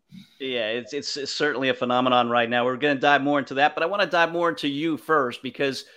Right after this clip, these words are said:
you're a Massachusetts kid. You grew up playing baseball, loving baseball. Where, where did that love, where did that passion for the sport come from?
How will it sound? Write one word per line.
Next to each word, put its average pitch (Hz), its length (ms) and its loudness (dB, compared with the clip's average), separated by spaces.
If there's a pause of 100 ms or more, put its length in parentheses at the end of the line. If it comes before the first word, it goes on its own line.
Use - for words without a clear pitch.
(300)
you're 180 100 4
a 175 40 4
Massachusetts 190 760 0
kid. 160 320 -4
You 147 100 -4
grew 165 260 2
up 160 400 -2
playing 165 380 -2
baseball, 151 500 0
loving 151 300 0
baseball. 151 440 0
Where, 190 120 0
where 233 200 2
did 185 120 -4
that 175 180 0
love, 156 320 0
where 175 120 -2
did 180 80 -4
that 156 160 -2
passion 160 400 -4
for - 100 -16
the 120 80 -6
sport 131 400 -8
come 127 200 -8
from? 107 160 -10